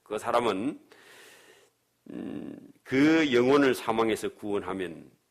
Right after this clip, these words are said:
예, 자기가, 예, 구원을 받는다, 그런 얘기입니다. 근데 구원 안 받은 사람이 또 그 다른 사람이 가서 진리를 돌아서게 할 수도 있는가, 있는가 봅니다. 그리고 그 사람이 예를 들어서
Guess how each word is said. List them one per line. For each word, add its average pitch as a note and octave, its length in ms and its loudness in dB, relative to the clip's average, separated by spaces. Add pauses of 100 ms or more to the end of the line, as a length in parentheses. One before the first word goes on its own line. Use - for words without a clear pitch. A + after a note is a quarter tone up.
(200)
예, - 100 -20 (120)
자기가, D3 600 -6 (560)
예, D#2 100 -16 (100)
구원을 G2+ 400 -10
받는다, E2+ 360 -20
그런 F2+ 240 -18
얘기입니다. C#2 400 -20 (960)
근데 C3+ 440 -2 (140)
구원 D3 240 -2
안 A2 160 0
받은 C3+ 220 -2
사람이 D#3+ 320 -6
또 C3+ 180 -6
그 B2 760 -6
다른 G#2+ 320 -4
사람이 C3+ 340 -8
가서 A2 340 -4 (400)
진리를 A#2+ 360 -8
돌아서게 B2 420 -6
할 B2+ 160 -6
수도 G2+ 240 -10
있는가, G#2 340 -6 (420)
있는가 A#2 320 -4
봅니다. F#2 520 -10 (1040)
그리고 A#2+ 400 -2 (120)
그 C#3+ 100 -10
사람이 C#3+ 320 -2
예를 C3 160 -2
들어서 A2+ 340 -4